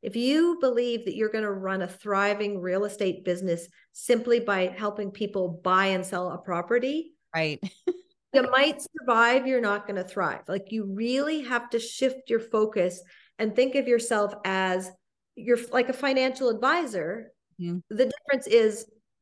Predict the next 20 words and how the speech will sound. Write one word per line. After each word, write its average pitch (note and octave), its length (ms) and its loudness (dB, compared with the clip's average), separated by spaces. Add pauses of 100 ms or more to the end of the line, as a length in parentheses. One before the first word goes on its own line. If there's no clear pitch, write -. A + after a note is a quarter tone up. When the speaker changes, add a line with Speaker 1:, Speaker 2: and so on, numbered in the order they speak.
(120)
Speaker 1:
it's B3+ 200 6
houses, A#3 760 0
it's A3 180 0
real A#3 280 4
estate, F#3 420 -4
it's G#3 180 -2 (120)
properties G#3+ 760 -4 (220)
that G3+ 160 2
you're G#3+ 160 6
advising F3+ 520 2
people E3 300 -6
on. - 180 -10 (420)
So C4+ 80 6
Speaker 2:
Right. - 120 0
Speaker 1:
every C#4+ 220 2 (160)
time D4+ 120 -6
you C4+ 80 -2
have A#3+ 180 -4
a A#3 40 0
conversation, A3+ 840 -2